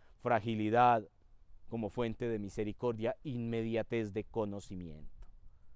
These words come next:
donde cada uno de nosotros entonces va descubriendo quién es, qué está llamado a ser,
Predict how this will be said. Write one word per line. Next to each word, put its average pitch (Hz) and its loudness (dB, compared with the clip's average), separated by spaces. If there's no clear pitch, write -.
donde 107 -6
cada 175 4
uno 175 4
de 156 2
nosotros 139 0
entonces 131 -2
va 135 6
descubriendo 123 -2
quién 127 -4
es, 151 -8
qué 151 0
está 156 4
llamado 156 4
a 147 2
ser, 147 2